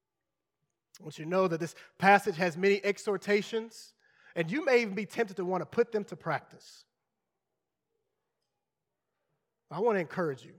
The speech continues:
There's one exhortation for you this very day. It is to receive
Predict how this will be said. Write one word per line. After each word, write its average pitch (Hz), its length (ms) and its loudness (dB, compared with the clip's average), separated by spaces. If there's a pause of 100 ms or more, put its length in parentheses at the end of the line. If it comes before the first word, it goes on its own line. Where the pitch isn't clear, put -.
(1120)
There's 202 240 2
one 220 440 0
exhortation 180 760 -6
for 143 160 -16
you 131 200 -14
this 113 180 -16
very 113 260 -14
day. 107 300 -20 (1500)
It 175 100 -2
is 185 120 0
to 165 240 -10
receive 180 920 -10